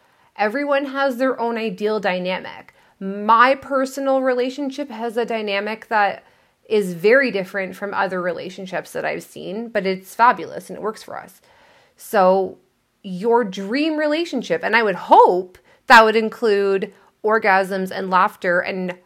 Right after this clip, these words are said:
hot sex and kisses and attraction and cuddles, like, that's in there. Because believe it or not, it's not one or the other. It's not, "Well, he's gorgeous, but a fuckboy," <laughs> or, "He's a real nice guy, but I'm just not attracted to him."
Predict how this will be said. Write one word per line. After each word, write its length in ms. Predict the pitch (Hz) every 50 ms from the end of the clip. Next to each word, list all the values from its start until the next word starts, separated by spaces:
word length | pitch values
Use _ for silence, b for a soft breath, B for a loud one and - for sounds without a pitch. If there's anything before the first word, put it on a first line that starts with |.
| _
hot 420 | _ - - - 202 202 - - -
sex 360 | - 208 196 185 185 - -
and 220 | - - 180 180
kisses 560 | 180 - 208 214 202 - 196 185 180 175 170 -
and 320 | - - 185 180 175 175
attraction 560 | - 175 - - 208 196 208 202 - - 180
and 120 | 175 170 -
cuddles, 440 | - 220 220 190 185 180 175 170
like, 220 | - 190 180 185 b b b b b b b -
that's 360 | 180 185 220 302 285 - 240
in 180 | 277 302 277
there. 320 | 196 143 - - - - _ b b b b b b b b
Because 280 | - - - 247 226 202
believe 440 | 185 226 214 202 240 302 330 339 381
it 80 | 381
or 140 | 349 302 262
not, 520 | 226 233 277 311 262 185 160 156 156 - - -
it's 240 | - 240 240 240 -
not 300 | 254 269 269 294 247 226
one 200 | 208 226 233 240
or 100 | 226 208
the 160 | 196 190 180
other. 300 | 196 226 202 180 165 165
It's 180 | 175 180 - 233
not, 280 | 226 220 226 226 214 B B B B B B B
"Well, 240 | 202 220 214 220 226
he's 240 | 196 233 220 190 185
gorgeous, 600 | - - 220 226 240 240 220 214 190 196 196 -
but 220 | - - 202 190
a 60 | 190
fuckboy," 720 | 185 - 202 226 233 - - 156 - 113 120 - 175 226 254 _ _ _ _ _ _ _ _ _ _ _ _ -
<laughs> 300 | - 214 - - 254 -
or, 400 | - 247 226 220 220 214 220 214 B B B B
"He's 220 | B - 247 247 254
a 80 | 247
real 320 | 220 196 208 254 262 262 254
nice 260 | 247 240 240 220 -
guy, 280 | - 220 220 233 240
but 140 | 226 185 196
I'm 160 | 180 180 185
just 160 | 185 202 196 -
not 180 | 214 190 180
attracted 480 | 165 165 - 208 220 233 226 226 196 185
to 180 | - 190 -
him." 200 | - 95 - 220